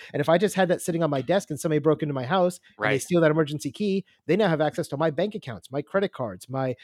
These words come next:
Speaker 1: stock brokerage, and all the other things. And I don't want that. So I've implemented this
Speaker 2: <clears throat>
Speaker 1: idea of dual authorization or dual control by splitting that one piece of information into two and then locking them up in different places.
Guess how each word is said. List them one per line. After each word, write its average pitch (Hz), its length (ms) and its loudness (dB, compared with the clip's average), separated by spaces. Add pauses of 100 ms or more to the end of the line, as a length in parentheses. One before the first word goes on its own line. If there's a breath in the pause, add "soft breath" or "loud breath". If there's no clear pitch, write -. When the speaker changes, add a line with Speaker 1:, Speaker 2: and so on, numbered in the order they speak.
Speaker 1:
stock 208 340 -4
brokerage, 117 380 -4
and 123 140 -14
all 208 240 2
the 185 100 0
other 170 140 0
things. 190 360 -2
And 143 100 -8
I 139 60 -4
don't 131 140 -8
want 160 180 -4
that. - 180 -14 (180)
So 151 420 0
I've 165 280 2
implemented 175 440 0
this 151 160 -4
Speaker 2:
<clears throat> 143 80 0
Speaker 1:
idea 175 220 2
of 139 200 -2
dual 160 220 2
authorization 151 540 0
or 135 40 -4
dual 139 200 0
control 165 480 0 (180 soft breath)
by 123 80 -2
splitting 190 380 0
that 151 180 0
one 262 160 4
piece 220 200 -4
of 156 40 -4
information 135 540 -6
into 156 200 -2
two 147 360 2 (200 soft breath)
and 151 120 0
then 147 100 2
locking 143 320 2
them 127 80 -6
up 113 120 -10
in 113 60 -12
different 104 240 -16
places. - 420 -20